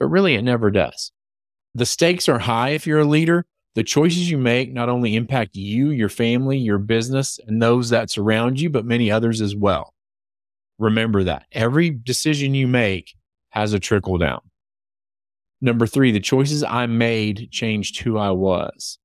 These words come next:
So I need you to understand something. Once you choose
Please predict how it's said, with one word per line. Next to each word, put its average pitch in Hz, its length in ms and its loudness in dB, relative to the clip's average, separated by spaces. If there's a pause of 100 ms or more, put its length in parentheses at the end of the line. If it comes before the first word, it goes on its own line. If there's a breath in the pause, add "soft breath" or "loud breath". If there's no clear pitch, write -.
(400)
So 123 560 0
I 120 120 0
need 170 200 2
you 226 60 0
to 196 100 2
understand 120 540 -2
something. 92 320 -6
Once 156 260 0
you 175 120 0
choose 120 1000 2